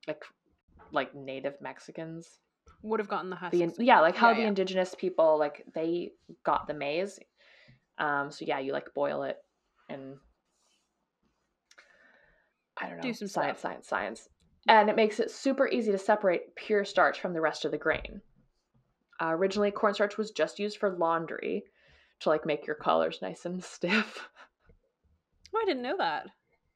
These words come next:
Speaker 1: Yeah, starched shirts.
Speaker 2: Oh, like, starch shirts. Oh, but it was cornstarch. I don't know what kind of starch I thought it was. I thought there was just a starch.
Speaker 1: I mean, it's, like, not, like, necessarily the same cornstarch as you'd use in baking,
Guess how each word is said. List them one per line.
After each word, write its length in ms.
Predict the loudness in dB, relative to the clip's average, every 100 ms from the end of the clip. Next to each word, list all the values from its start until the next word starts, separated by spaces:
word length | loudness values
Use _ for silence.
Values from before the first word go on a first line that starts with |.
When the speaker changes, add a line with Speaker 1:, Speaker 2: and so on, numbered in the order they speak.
| _
Speaker 1:
Yeah, 220 | -2 -2 -2 -14
starched 520 | 0 0 0 -8 -16
shirts. 640 | -4 0 0 -4 -18 -20 _ _ _ 0
Speaker 2:
Oh, 180 | 2
like, 200 | 2 -2
starch 340 | -4 -8 -8 -8
shirts. 180 | -12 -6
Oh, 160 | -4 -2
but 100 | -4
it 80 |
was 100 | -6 -10
cornstarch. 500 | -12 -10 -6 -8 -6
I 80 | -4
don't 100 | -2
know 100 | -2
what 120 | -2
kind 120 | -4
of 80 | -8
starch 280 | -2 -4 -2
I 80 | -2
thought 180 | -2
it 60 | 0
was. 300 | 0 -2 -4
I 40 |
thought 260 | -4 -4 -4
there 100 | -4
was 140 | -4
just 260 | -4 -8 -8 -6
a 140 | -6
starch. 720 | -6 -4 0 0 -2 -12 -20 -20 _ _ -20 _ 0
Speaker 1:
I 100 | 4
mean, 120 | 4
it's, 160 | 2 2
like, 160 | 2
not, 140 | 2 2
like, 220 | 0 0
necessarily 680 | 0 0 -8 -2 0 2 0
the 120 | -4
same 400 | -8 -8 -6 -6
cornstarch 500 | -4 -4 -2 -6 -4
as 160 | -6
you'd 220 | -8 -8 -6
use 240 | -6 -4
in 180 | -10 -10
baking, 580 | -8 -8 -6 -8 -8